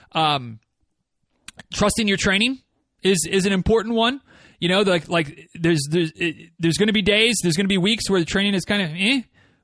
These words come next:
But remember that, that training for a marathon and training for any race, quite frankly, I mean, a lot of these, these tips kind of are not just marathon specific, they're running specific. Um, but, like,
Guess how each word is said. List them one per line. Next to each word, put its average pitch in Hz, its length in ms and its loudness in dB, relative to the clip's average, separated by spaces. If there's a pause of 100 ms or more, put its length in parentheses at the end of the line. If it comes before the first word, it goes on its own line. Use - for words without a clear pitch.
(100)
But 196 260 0 (180)
remember 208 360 4
that, 190 180 0
that 170 100 -2
training 220 300 0
for 214 160 0
a 190 40 0
marathon 208 280 0
and 214 80 -4
training 294 220 -2
for 277 100 -4
any 330 180 2
race, 185 280 -2
quite 190 200 -2
frankly, 220 300 -2
I 151 40 -2
mean, 180 120 -4
a 202 40 0
lot 247 80 0
of 277 60 -4
these, 202 180 -2 (120)
these 175 300 -2
tips - 360 -4
kind 196 220 -2
of 165 160 -2 (320)
are 160 80 0
not 190 180 0
just 160 180 -2
marathon 185 380 0
specific, 151 480 -2
they're 139 140 0
running 170 260 0
specific. 104 640 -8 (420)
Um, 151 540 -2 (340)
but, 175 240 0
like, 175 260 -2